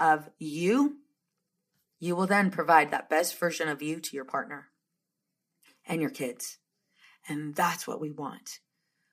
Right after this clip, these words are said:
We want to go ahead and provide our best version of ourselves to our family.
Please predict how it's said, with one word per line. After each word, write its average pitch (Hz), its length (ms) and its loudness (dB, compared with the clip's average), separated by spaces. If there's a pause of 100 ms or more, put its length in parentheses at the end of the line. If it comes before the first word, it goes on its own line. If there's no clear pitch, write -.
(140)
We 175 140 0
want 175 240 0
to - 80 -6
go 156 140 -2
ahead 143 180 -6
and 135 80 -8
provide 131 300 -2
our - 200 -10
best 220 320 2
version 175 380 -4
of 147 160 -4
ourselves 139 600 2
to - 140 -12
our 139 140 -2
family. 139 600 -2